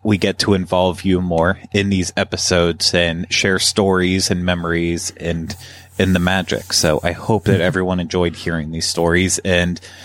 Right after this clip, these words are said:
Speaker 1: you know, next time around, we, we get even more people who want to share. Uh, we got, we got a great response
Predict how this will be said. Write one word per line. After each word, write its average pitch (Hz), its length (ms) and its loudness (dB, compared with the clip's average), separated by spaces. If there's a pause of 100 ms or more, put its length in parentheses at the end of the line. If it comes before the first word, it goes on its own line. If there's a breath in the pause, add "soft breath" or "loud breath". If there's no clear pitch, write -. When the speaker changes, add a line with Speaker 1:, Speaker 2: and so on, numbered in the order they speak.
(200 loud breath)
Speaker 1:
you 92 80 0
know, 85 120 0
next 92 260 -2
time 110 200 0
around, 104 560 2
we, 98 360 2
we 101 200 0
get 107 280 0
even 110 320 2
more 107 240 0
people 90 420 -2
who 98 140 -2
want 92 280 -2
to 92 100 -6
share. 73 480 -4
Uh, 85 300 -4 (380)
we 104 200 -4
got, 104 300 0
we 98 140 0
got 101 160 2
a 95 40 0
great 104 400 0
response 95 680 -2